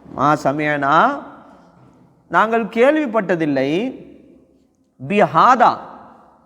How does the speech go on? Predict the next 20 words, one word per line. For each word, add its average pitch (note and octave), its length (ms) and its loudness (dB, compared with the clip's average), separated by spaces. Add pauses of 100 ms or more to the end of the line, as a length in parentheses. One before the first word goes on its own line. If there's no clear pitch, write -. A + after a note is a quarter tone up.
(1040)
இதை G3+ 320 2
கொண்டு B3+ 280 -2
கேள்விப்பட்டதில்லை. G#3 840 -2
எதை G3+ 240 -2
கொண்டு? D3 600 -4 (1800)
இப்படி F3+ 240 -2
ஒருத்தரை G3 500 2
வந்து B3 100 -4
நூஹ் A3+ 320 -2
அலைஹிஸ்ஸலாம் G#3+ 420 -2
ஒருத்தரை, G#3 440 0
ஒரு G3 140 -2
ஏழையான G#3 560 2
ஒருத்தரை G3+ 400 -4
நல்லா G3 300 -2
நபியா F#3+ 560 0
அனுப்புவான்னு G3 420 -2
நாங்க G#3+ 220 0
என்ன A3 160 0
செஞ்சதில்லை? G#3 720 0